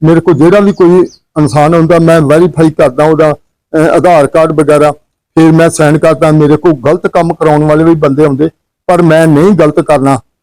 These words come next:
ਕਿਉਂ ਮੈਂ ਸਰਕਾਰ ਦਾ ਬੰਦਾ ਵਾਂ ਤੇ ਮੈਂ ਸਹੀ ਕੰਮ ਕਰਨਾ,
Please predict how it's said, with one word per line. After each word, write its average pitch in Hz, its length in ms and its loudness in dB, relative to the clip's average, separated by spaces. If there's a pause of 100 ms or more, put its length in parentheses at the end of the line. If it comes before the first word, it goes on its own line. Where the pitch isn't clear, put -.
(160)
ਕਿਉਂ 170 100 0
ਮੈਂ 165 140 2
ਸਰਕਾਰ 143 420 -2
ਦਾ 160 160 -2
ਬੰਦਾ 139 320 0
ਵਾਂ 156 160 -2 (560)
ਤੇ 160 80 2
ਮੈਂ 147 380 0 (260)
ਸਹੀ 170 340 0
ਕੰਮ 139 280 0
ਕਰਨਾ, 147 380 0